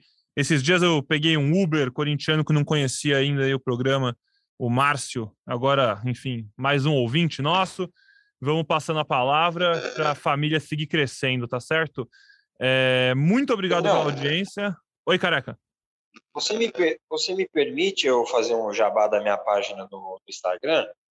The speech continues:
Speaker 1: Permito.
Speaker 2: É,
Speaker 1: Tudo bem.
Speaker 2: a gente vai sortear, a gente, a, a gente vai sortear um par de ingressos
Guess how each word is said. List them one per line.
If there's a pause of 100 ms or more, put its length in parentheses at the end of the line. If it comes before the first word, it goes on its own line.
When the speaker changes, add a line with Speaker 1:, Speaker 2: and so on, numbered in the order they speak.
(500)
Speaker 1:
Permito. (180)
Speaker 2:
É,
Speaker 1:
Tudo
bem.
Speaker 2:
a
gente
vai
sortear, (220)
a
gente, (440)
a,
a
gente
vai
sortear
um
par
de
ingressos